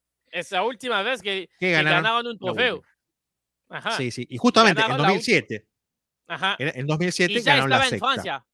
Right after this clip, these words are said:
Speaker 1: En aquel tiempo los Pumas ya lo hicieron en Francia.
Speaker 2: Y fue en Francia también, exacto.
Speaker 1: Ajá.
Speaker 2: Este, lo que pasa que, lo que falta es que, bueno,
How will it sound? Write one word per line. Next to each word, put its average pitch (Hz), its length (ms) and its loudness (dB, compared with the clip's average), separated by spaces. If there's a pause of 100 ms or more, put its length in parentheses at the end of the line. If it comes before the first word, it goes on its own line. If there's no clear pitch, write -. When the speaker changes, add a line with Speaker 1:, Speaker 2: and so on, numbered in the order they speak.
(280)
Speaker 1:
En 196 160 -8
aquel 233 300 -4
tiempo 226 320 -6
los 190 260 -6
Pumas 226 280 -8
ya 226 100 -2
lo 208 100 -8
hicieron 214 280 -10
en 160 120 -12
Francia. 143 340 -10 (520)
Speaker 2:
Y 135 80 -6
fue 175 140 0
en 175 80 -2
Francia 185 260 0
también, 151 460 0
exacto. 127 640 -4
Speaker 1:
Ajá. 175 320 -6 (200)
Speaker 2:
Este, 120 540 -8
lo 117 160 -6
que 127 100 -8
pasa 143 220 0
que, 190 80 -2
lo 135 220 0
que 127 80 -4
falta 175 240 0
es 214 60 2
que, - 20 2
bueno, 135 320 2